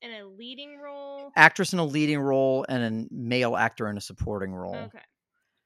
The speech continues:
Speaker 1: Australian female actors.
Speaker 2: Uh, so, uh, I mean,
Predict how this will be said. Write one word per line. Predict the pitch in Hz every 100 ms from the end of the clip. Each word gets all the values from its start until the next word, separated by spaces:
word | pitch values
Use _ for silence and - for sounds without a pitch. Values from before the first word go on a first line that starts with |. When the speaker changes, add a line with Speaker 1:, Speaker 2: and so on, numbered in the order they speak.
| _ - 226
Speaker 1:
Australian | 240 - 262 277 277 277 269 262
female | 254 247 240 226
actors. | 220 220 196 196 202 - - _ _ _ _ -
Speaker 2:
Uh, | - - -
so, | - 139 131 - _ -
uh, | - - - - - _ -
I | 120
mean, | 107 104